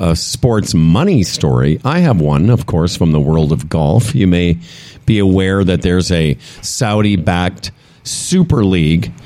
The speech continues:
I'm not sure if this story has permeated your interest in this stuff, but some guys listening might have heard the P G A Tour has been fighting this upstart league backed by the Saudis,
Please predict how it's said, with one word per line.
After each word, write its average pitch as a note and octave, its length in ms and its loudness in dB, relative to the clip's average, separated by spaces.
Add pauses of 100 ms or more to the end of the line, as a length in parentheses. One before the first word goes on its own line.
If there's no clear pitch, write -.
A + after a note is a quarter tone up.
(760)
I'm D3+ 80 0
not D#3 140 0
sure B2+ 160 0
if F2 60 -2
this F#2+ 140 0
story F#2 380 2
has D#2 140 0
permeated D#2+ 680 0
your E2+ 520 2 (340)
interest E2+ 560 -2
in D2 340 0 (440)
this C#2+ 200 -2
stuff, D#2+ 340 -2 (680)
but F#3 120 -2
some G#3 220 0
guys G#2+ 300 0
listening G2 320 0
might F#2 140 2
have E2+ 120 0
heard G#2+ 220 2
the G#2+ 100 0
P G#2+ 200 2
G F#2+ 160 0
A F#2 80 0
Tour A2 320 2
has D#2+ 120 0
been D#2+ 160 0
fighting G2 600 0 (680)
this - 240 -2
upstart G#2 640 -2 (260)
league G#2+ 600 0
backed G2 320 -4
by F2 140 0
the E2 80 0
Saudis, A#2+ 720 -2